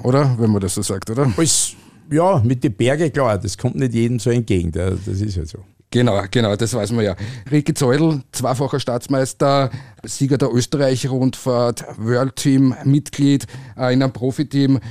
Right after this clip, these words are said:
Speaker 1: Ricky, ganz besonders freut mich, dass du heute Zeit gefunden hast. Was ich so im Vorfeld gelesen habe, du bist ja gerade aus Rumänien zurückgekommen mit einem fünften Platz in der Rundfahrt. Das ist ja eigentlich eine ganz, äh,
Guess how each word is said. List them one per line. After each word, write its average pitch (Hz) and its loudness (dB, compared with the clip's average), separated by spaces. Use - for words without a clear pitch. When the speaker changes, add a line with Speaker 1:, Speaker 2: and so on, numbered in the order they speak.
Speaker 1:
Ricky, 147 -2
ganz 135 -2
besonders 139 0
freut 123 -2
mich, 139 2
dass 131 -2
du 143 -2
heute 123 0
Zeit 104 -6
gefunden 147 2
hast. - -2
Was 123 -4
ich 127 -4
so 143 0
im 139 2
Vorfeld 156 0
gelesen 156 2
habe, 151 0
du 147 -4
bist 147 -4
ja 180 -2
gerade 139 0
aus 131 -2
Rumänien 143 4
zurückgekommen 160 0
mit 147 4
einem 143 2
fünften 156 -2
Platz 135 -2
in 156 2
der 147 0
Rundfahrt. 170 0
Das 127 -8
ist 139 -4
ja 151 2
eigentlich 147 2
eine 147 -4
ganz, 135 -2
äh, 160 -2